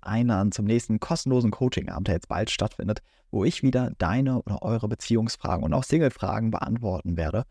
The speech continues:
Du kannst dich dafür, wie gesagt, kostenlos anmelden und findest alle Infos auf emanuelerk punkt com slash kostenloser Coaching Abend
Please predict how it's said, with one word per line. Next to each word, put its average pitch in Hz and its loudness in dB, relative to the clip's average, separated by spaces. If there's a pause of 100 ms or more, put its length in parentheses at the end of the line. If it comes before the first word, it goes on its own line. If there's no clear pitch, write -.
(220)
Du - -4
kannst 117 0
dich - -2
dafür, 101 0
wie 101 0
gesagt, 95 -4
kostenlos 135 -2
anmelden 110 0
und 107 -2
findest - -2
alle - 0
Infos - -2
auf - -6
emanuelerk 98 0
punkt - -8
com - -2 (160)
slash 101 0
kostenloser 107 0 (280)
Coaching - 0
Abend 117 -2